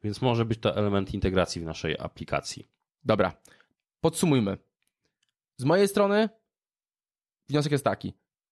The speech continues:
Speaker 2: Czytajcie dokumentację, bo jeżeli uważacie, że usługa jest tania, to, a, przepraszam, jeżeli usługa jest prosta, to znaczy, że jej nie znacie.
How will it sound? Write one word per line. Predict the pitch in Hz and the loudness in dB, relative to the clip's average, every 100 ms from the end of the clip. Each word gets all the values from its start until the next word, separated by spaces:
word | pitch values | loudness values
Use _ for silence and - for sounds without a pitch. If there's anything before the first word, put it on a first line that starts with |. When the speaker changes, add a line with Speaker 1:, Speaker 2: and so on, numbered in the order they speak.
| _ _ _ | _ _ _
Speaker 2:
Czytajcie | 160 - 143 127 117 | -4 2 2 2 0
dokumentację, | 110 104 101 90 92 - 90 - | 0 0 0 -2 -4 -8 -10 -4
bo | 107 | 2
jeżeli | 135 135 143 | 4 4 2
uważacie, | 147 131 135 135 131 - 131 120 | 2 2 2 4 2 2 0 2
że | 123 | 2
usługa | 123 131 123 | 0 0 2
jest | 113 113 - | 2 0 -2
tania, | - 127 123 139 151 | -2 0 2 0 -2
to, | - - _ _ | -10 -12 _ _
a, | 113 | -4
przepraszam, | - _ 123 107 - | -4 _ -4 -4 -4
jeżeli | 117 | -4
usługa | 117 123 | -2 -2
jest | 110 - | -4 -4
prosta, | - 170 170 - 101 143 _ _ | 0 2 2 0 0 -2 _ _
to | 107 | -4
znaczy, | 117 113 113 | -2 0 2
że | 107 | 4
jej | 104 | 4
nie | 101 | 0
znacie. | 98 95 95 90 | 0 -2 -2 -6